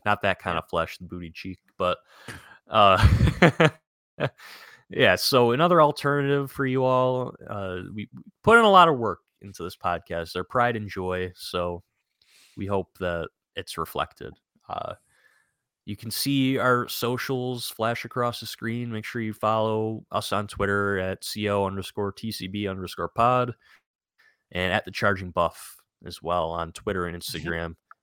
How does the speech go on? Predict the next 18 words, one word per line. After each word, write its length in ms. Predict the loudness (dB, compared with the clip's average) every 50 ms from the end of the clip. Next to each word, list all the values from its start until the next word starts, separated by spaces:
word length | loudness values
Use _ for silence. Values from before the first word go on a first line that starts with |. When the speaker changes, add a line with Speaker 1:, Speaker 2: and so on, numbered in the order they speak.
| _ _ -6
Speaker 1:
I'm 240 | -4 -4 -4 -4
Joe 240 | -4 -4 -2 -2 -2
Marino, 420 | -4 -4 -4 -4 -2 -2 0 -2 -2
T 220 | -4 -6 -8 -8
C 180 | -6 -6 -6 -4
B, 380 | -4 -2 -2 -2 -2 -2 -2
and 200 | -4 -6 -8 -8
Luke 200 | -8 -10 -10 -10 -10
is 480 | -10 -8 -6 -6 -6 -8 -8 -10 -10 -8 -6
at 220 | -4 -2 -4 -4 -2
L 200 | -2 -2 -2 -2
V 240 | -4 -6 -10 -10 -12
K 160 | -10 -8 -6
E 280 | -6 -4 -4 -6 -8 -10
T 200 | -10 -8 -8 -6
C 260 | -6 -6 -6 -8 -8 -12
B. 260 | -12 -12 -12 -12 -10
So, 360 | -10 -6 -4 -2 -2 -4 -4